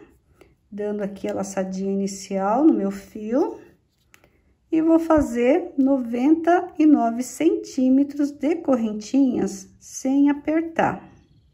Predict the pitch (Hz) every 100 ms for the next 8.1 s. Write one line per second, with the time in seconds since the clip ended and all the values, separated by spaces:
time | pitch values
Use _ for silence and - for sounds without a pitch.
0 | _ _ _ _ _ _ _ _ _ _
1 | _ _ 370 285 285 - 233 220 220 220
2 | 208 208 202 208 214 208 220 - 262 277
3 | 285 - - 294 277 262 254 - 220 226
4 | 220 220 220 214 254 226 220 226 269 285
5 | - - _ _ - 220 220 220 247 254
6 | - 226 214 202 269 302 - 226 - 214
7 | 262 - 240 233 233 220 269 262 269 339